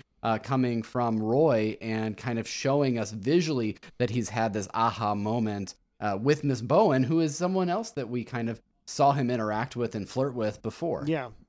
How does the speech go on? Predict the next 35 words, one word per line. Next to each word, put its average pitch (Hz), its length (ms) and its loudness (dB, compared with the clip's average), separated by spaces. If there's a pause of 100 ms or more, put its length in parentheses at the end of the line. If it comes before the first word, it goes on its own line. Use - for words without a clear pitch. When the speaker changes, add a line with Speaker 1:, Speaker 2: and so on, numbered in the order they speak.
Speaker 2:
Yeah, 139 300 -4
exactly. 139 540 -6
And 135 120 -6 (400)
it's 156 380 0
definitely 165 360 0
gonna 151 180 2
pay 160 180 2
some 147 160 -4
dividends 143 560 0
at 143 120 -2
the 143 120 0
end 139 100 -2
of 131 80 -6
this 127 140 -6
episode. 135 540 -2
But, 139 280 -2
uh, 139 360 0
Nate's 202 340 2
mom 208 340 2
then 196 220 2
briefly 175 400 0
enters 165 300 -2
and 151 100 -6
says 160 220 0
that 139 100 -4
she 160 220 -2
and 147 100 -2
his 135 240 -4
father 139 320 -2
are 131 40 -8
going 139 260 -4
to 127 40 -2
the 120 60 -6
farmer's 165 400 -2
market. 165 400 -4